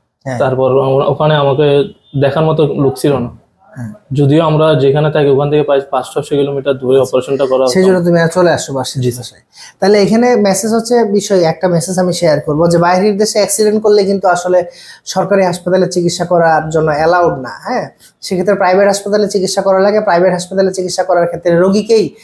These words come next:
Speaker 1: সেই খরচটা বেয়ার করতে হয়। যেসব কোম্পানি অথবা রোগীর কোম্পানিকে বেয়ার করতে হয়, কোম্পানি ইন্স্যুরেন্সের মাধ্যমে বেয়ার করতে হয়। যেসব কোম্পানি দেখা গেছে যে হচ্ছে তার রোগীর খরচের দায়ভার নিতে চায়, আগ্রহ বোধ করে,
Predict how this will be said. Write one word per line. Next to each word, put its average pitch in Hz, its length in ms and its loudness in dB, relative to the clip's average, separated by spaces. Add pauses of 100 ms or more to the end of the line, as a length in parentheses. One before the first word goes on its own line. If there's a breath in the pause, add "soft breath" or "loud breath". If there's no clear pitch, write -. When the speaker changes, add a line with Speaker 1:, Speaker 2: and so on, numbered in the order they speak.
(180 loud breath)
Speaker 1:
সেই 185 200 -4
খরচটা 175 380 -2
বেয়ার 165 280 0
করতে 147 260 -4
হয়। 135 200 -10 (540 loud breath)
যেসব 208 380 0
কোম্পানি 220 680 0 (140)
অথবা 240 320 0
রোগীর 208 360 0
কোম্পানিকে 208 580 0
বেয়ার 165 240 0
করতে - 280 -6
হয়, 175 140 0
কোম্পানি 185 560 0
ইন্স্যুরেন্সের 196 480 0
মাধ্যমে 147 380 -2
বেয়ার 139 200 -2
করতে - 260 -18
হয়। 120 140 -14 (360 loud breath)
যেসব 185 280 0
কোম্পানি 214 380 0
দেখা 190 220 2
গেছে 185 280 -2
যে 190 60 2
হচ্ছে 185 360 0 (260 loud breath)
তার 165 180 0
রোগীর 185 260 2
খরচের 185 380 0
দায়ভার 170 340 2
নিতে 202 220 0
চায়, 208 320 0
আগ্রহ 175 400 -2
বোধ 196 260 -2
করে, 220 220 0